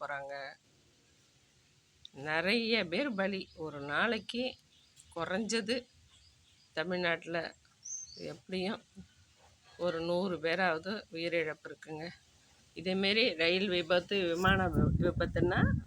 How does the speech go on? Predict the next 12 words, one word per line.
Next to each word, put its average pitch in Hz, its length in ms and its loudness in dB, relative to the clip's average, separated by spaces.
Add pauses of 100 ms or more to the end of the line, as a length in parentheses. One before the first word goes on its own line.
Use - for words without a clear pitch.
ஒரே - 360 -2
அடியா 294 580 -2 (160)
மூ-, 165 360 -6
நூறு 175 280 0
பேர், 175 160 -2
இரநூறு 156 460 -6
பேர் 175 160 -2
இறந்து 156 420 -10
போறாங்க. 147 400 -10 (1500)
உயிரிழப்பு 214 540 0
அதிகமாயிட்டு 185 640 0
இருக்கு. 190 420 -8